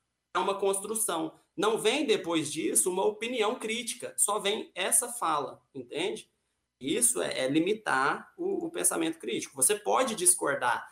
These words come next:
mas estruture seu pensamento, tenha argumentos, estabeleça uma, uma, uma,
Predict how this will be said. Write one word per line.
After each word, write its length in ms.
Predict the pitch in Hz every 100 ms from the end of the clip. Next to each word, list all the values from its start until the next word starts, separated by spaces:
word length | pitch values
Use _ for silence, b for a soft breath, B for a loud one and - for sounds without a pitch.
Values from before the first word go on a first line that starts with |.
| B -
mas 220 | 147 185
estruture 640 | - 214 220 226 269 277
seu 160 | - 202
pensamento, 960 | 196 180 156 139 160 190 180 - 135 -
tenha 220 | 185 220
argumentos, 760 | 214 190 143 156 180 170 160
estabeleça 720 | 135 - 165 170 160 202 226 247
uma, 280 | 240 214 202 160
uma, 260 | 160 151
uma, 300 | 147 147 131